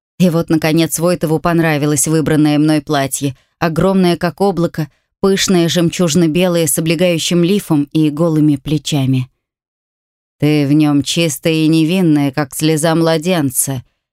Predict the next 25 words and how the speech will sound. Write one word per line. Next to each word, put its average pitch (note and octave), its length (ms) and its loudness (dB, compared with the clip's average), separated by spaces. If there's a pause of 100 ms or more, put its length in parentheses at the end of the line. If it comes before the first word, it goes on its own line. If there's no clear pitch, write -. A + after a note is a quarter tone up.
тянет C#3+ 400 2
он, C#3 100 2
облизывая C#3 540 0
губы, D#3 400 0 (200)
и D#3+ 120 0
вдруг D#3 260 -2
приказывает: C#3+ 800 -2 (400)
«Расшнуруйте F#3 920 0
ее». C3+ 260 -2 (880)
Я D#3 320 0
поднимаю D3+ 560 2
подол D#3 500 -2 (360)
и E3 80 0
очень D#3+ 280 0
стараюсь F3 500 -2
на F3+ 60 4
него F3 260 2
не F3 100 2
наступить, F3 720 -2 (240)
тихонько F3 460 0
двигаюсь D#3 500 0
к - 120 -16
примерочной. D#3 840 0 (460)
«Стой, A#3+ 500 -2
Елена!» — D#3 720 0